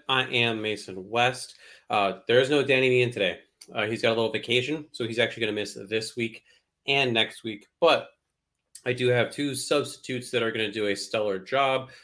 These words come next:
filling in for Danny. Uh, th-, this week, we're gonna have Kyrie Thompson, friend of the podcast, come in. He's taking care of a couple things, uh, so he'll be down shortly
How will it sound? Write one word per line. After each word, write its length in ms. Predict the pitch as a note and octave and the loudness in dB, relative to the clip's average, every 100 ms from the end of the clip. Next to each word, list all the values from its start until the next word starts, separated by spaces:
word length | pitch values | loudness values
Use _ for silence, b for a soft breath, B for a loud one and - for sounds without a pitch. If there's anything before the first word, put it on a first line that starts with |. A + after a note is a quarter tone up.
| B _ _ | B _ _
filling 320 | C#3 C3 B2 | 2 2 0
in 300 | B2 G#2+ G#2+ | -2 -4 -4
for 260 | - G#2+ G2 | -6 -4 -2
Danny. 420 | F#2+ F#2 F2+ F2 b b _ | -4 -6 -6 -10 b b _
Uh, 260 | G2+ G2 F#2 - | -2 0 0 -6
th-, 140 | A2+ _ - - | -12 _ -6 0
this 260 | D3+ - | 0 0
week, 280 | C#3 C3+ C3 _ | -2 -2 -4 _
we're 100 | A2+ | -4
gonna 180 | G#2+ | -2
have 260 | G2+ G2 F#2 _ | -2 -4 -4 _
Kyrie 260 | G#2 F#2 | -6 -4
Thompson, 520 | F#2 B2+ C3 C#3 D3+ D3+ - | -2 0 0 0 -4 -6 0
friend 200 | C#3 A2+ | 2 2
of 60 | |
the 40 | G#2 | 2
podcast, 540 | A2+ A2+ B2 A#2 A#2 | 2 4 4 2 0
come 160 | A#2+ A2+ | -4 -2
in. 180 | A#2 C3 B B - | -2 -4 B B -6
He's 260 | C3+ A#2+ - | -4 -4 -6
taking 220 | - A#2 | -2 -2
care 160 | A2 A#2+ | 4 4
of 60 | |
a 40 | A2 | 4
couple 240 | A#2+ A#2 | -2 -4
things, 480 | - B2 B2+ B2+ - - | 0 2 2 -4 -10 0
uh, 180 | G#2 | 0
so 260 | G2+ G#2+ G#2 | 2 0 0
he'll 140 | A#2+ | 0
be 280 | A#2 A2+ A#2 | 2 0 -4
down 420 | A2+ G#2 G2+ G2 G2 | 0 0 0 -2 -6
shortly 680 | - C#3 D3 D3+ E3 E3 | -4 2 2 2 -2 -2